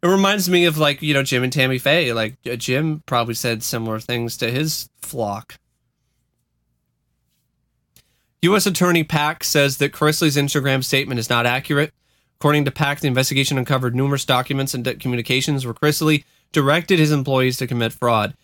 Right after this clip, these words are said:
In his final statement to the press, Pack said that wealth and fame do not exempt someone from being brought to justice. Additionally, Pack said the Chrisleys face more than thirty years behind bars for the charges.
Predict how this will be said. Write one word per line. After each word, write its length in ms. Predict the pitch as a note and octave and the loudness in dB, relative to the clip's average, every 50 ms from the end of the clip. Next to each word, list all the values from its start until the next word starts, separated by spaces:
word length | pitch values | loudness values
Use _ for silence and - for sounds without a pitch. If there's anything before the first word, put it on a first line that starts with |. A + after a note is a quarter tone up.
| _ _ _ _ | _ _ _ _
In 60 | D3 | -4
his 100 | C3+ - | -4 0
final 200 | - D#3+ E3+ F3 | 0 0 0 0
statement 340 | D#3+ - F3+ F3 E3+ D#3 D3 | 0 2 2 2 2 2 0
to 60 | D#3 D3 | 0 0
the 120 | D3+ D3+ | 0 -2
press, 340 | - _ - D3 C#3+ C#3+ - | -2 _ 0 0 0 0 -2
Pack 320 | - - D3+ C#3 D3 C#3+ - | -4 -4 -2 -2 -2 -4 -4
said 260 | - - C#3 C3+ C3 | 0 0 0 2 2
that 140 | C3 A#2+ G#2 | 0 -2 -2
wealth 280 | A#2 C3 C#3 D3+ - E3+ | 0 0 0 2 0 -2
and 120 | D3+ C#3 | -2 0
fame 240 | C#3 C#3 C3+ C3 B2+ | 2 2 2 2 0
do 120 | C3 B2 | 0 0
not 180 | B2 B2 B2+ C#3 | 0 2 2 0
exempt 360 | C#3+ C#3 - C#3 C#3 B2+ - | 0 0 0 -2 -2 -2 -2
someone 300 | - C#3 B2+ B2+ B2+ A#2+ | -2 0 0 0 0 -2
from 120 | B2 B2 A2+ | -2 -4 -2
being 200 | B2 B2 A#2+ A2 | -2 -2 -2 0
brought 220 | B2 B2 A#2+ A2+ - | 0 -2 -2 -2 -4
to 60 | A2 | -4
justice. 640 | G#2 B2+ A#2+ A#2 - - - G#2+ G2 - - - _ _ _ _ _ _ _ | -2 0 0 0 -2 -4 -4 -4 -4 -6 -10 -14 _ _ _ _ _ _ _
Additionally, 380 | - C#3 C#3+ - - D#3+ D#3+ D#3 | 0 0 0 2 2 2 2 2
Pack 260 | - D#3+ D3 D3+ D3 | 2 0 -2 -2 -2
said 200 | - - D3 C3 | 0 0 0 0
the 80 | B2+ B2 | 0 0
Chrisleys 500 | - - D#3 D3 - D#3+ D3+ C#3+ C#3+ - - _ _ _ _ _ - | 0 0 0 2 2 2 0 0 -2 -8 -12 _ _ _ _ _ -6
face 280 | - - D3 C#3+ - D#3 | -2 0 0 0 0 0
more 140 | C#3 C3+ C3 | 0 0 0
than 100 | B2 A2+ | -2 -2
thirty 260 | - D3+ D3 D3 D#3 | 0 0 2 2 2
years 300 | D3+ D3+ D3 C#3+ C#3 C3+ | 2 2 2 0 0 -2
behind 360 | - C#3 C3 C3+ B2+ B2+ B2 | -2 -2 0 0 0 0 0
bars 280 | B2 B2 B2 A#2+ A#2 - | 0 0 2 0 0 -2
for 100 | - A#2+ | -4 -6
the 80 | A#2 | -6
charges. 560 | G#2+ - B2+ A#2+ A2+ A2 A2 G#2+ G#2 - - | -4 -2 0 0 0 0 -2 -4 -6 -6 -10